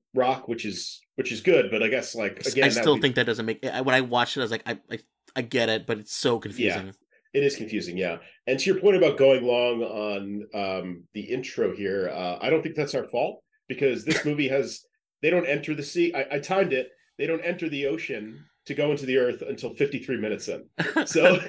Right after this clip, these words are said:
Speaker 1: <laughs> this movie has fifty-three minutes of exposition <laughs> before we,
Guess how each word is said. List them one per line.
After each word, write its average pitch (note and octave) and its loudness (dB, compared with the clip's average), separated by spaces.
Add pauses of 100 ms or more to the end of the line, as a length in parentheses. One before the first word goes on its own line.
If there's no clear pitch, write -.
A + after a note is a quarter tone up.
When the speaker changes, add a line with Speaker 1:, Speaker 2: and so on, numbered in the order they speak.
Speaker 1:
<laughs> G#3 -2
this F#3+ -2
movie E3+ 4
has D#3 2 (380)
fifty-three G#3+ 4
minutes D#3 2
of C3+ 0
exposition C3+ -4 (160)
<laughs> - -20
before D#3+ 2
we, D3 0